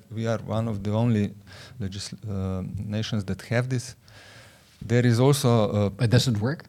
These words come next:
Speaker 1: Uh, it, it works. So I, I told you. So we had, normally we have around one percent of G D P in clearing,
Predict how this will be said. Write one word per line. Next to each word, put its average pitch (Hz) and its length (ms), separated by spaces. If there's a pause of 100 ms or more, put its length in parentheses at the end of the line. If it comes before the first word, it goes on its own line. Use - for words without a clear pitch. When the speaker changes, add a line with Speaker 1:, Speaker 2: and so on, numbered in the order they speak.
(140)
Speaker 1:
Uh, 120 460 (140)
it, 127 100 (220)
it 117 240
works. 107 300
So - 540
I, 107 240
I 110 100
told 139 280
you. 101 80
So 107 200
we 110 180
had, 117 400 (480)
normally 143 680
we 113 120 (100)
have 131 220
around 113 420
one 120 180
percent 113 400
of 98 140
G 110 120
D 101 100
P 120 360
in 104 140
clearing, 123 460